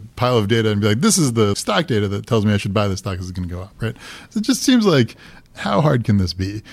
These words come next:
I think that we're in a world where it's hard for active investment managers to add a lot of alpha in liquidly traded on the run instruments, you know? And part of that is explained by, like, the dumbest and simplest algorithms, which is, like,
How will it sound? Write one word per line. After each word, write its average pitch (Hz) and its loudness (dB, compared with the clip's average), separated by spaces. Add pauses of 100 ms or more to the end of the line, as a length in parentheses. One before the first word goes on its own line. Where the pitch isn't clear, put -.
(140)
I 160 -6
think 180 -6
that - -8
we're 120 -6
in 123 -4
a 110 -6
world 95 -8
where 104 -4
it's 113 -6
hard 98 -8
for 104 -6 (540)
active 101 -6
investment 92 -6
managers 92 -8
to 95 -12
add 95 -6
a 98 -6
lot 92 -8
of 92 -10
alpha 95 -10
in 92 -8 (360)
liquidly 95 -10
traded 90 -10 (600)
on 92 -6
the 95 -6
run 98 -2
instruments, 98 -4
you 92 -4
know? 92 -4 (480)
And 95 -4 (440)
part 151 -2
of 120 2
that 92 0
is 90 -4
explained 98 -4
by, 92 -4
like, 90 -10
the 98 -6
dumbest 98 -2
and 92 -4
simplest 104 -4
algorithms, 92 -4
which 98 -6
is, 98 -6
like, 87 -8